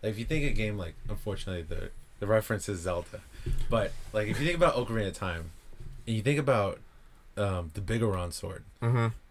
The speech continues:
Speaker 1: and how crazy that sword is, but you think about how you get it, and it's called the trading game,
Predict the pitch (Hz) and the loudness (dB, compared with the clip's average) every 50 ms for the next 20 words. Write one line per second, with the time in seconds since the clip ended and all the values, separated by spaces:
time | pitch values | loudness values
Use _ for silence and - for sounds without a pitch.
0 | - - - - - - 147 156 151 - - - 139 151 147 147 127 107 107 104 | -10 -4 -2 0 2 6 6 6 6 4 2 4 6 8 8 8 6 4 2 2
1 | 98 90 - - - 120 107 104 98 101 95 90 85 85 82 - - - - - | 2 0 0 0 2 4 4 4 4 4 2 2 0 -2 -4 -8 -12 -16 -20 -20
2 | - - - 117 117 - 175 175 165 156 110 107 131 131 117 98 85 - 107 104 | -8 0 2 2 4 6 6 6 6 6 4 4 4 4 4 2 0 2 4 4
3 | 101 92 85 - - - 98 92 - - - 120 113 110 - 98 - - 143 151 | 4 4 0 -4 -6 -6 -6 -6 -6 -4 -2 -2 -2 0 -2 -4 -2 -2 0 0
4 | 151 135 101 87 85 85 82 80 82 | 0 0 -2 -2 -2 -4 -4 -6 -8